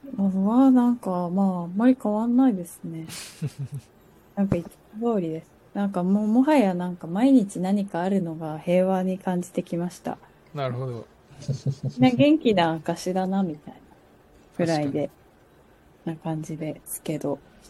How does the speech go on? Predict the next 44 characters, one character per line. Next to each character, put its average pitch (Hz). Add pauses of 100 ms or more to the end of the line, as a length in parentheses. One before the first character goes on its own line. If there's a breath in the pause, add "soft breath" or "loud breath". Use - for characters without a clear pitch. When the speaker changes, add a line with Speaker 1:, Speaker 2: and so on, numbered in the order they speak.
(400)
Speaker 2:
そ -
う 107
で -
す 208
ね。 196
Speaker 1:
な 208
ん 196
か、 233
た -
だ、 185
こ -
の 247
間、 277 (580)
つ 311
い 262
最 196 (160)
近 196
起 -
き -
た 175
こ 175
と 170
で、 160 (760)
な 190
ん 180
か、 160 (680)
意 208
外 226
だ 226
っ 220
た 180
の 160
が、 160 (220)
Speaker 2:
は 147
い。 110 (1800)
Speaker 1:
な 202
ん -
か、 202
役 190
員 359
さ 202
ん 185
た 180
ち -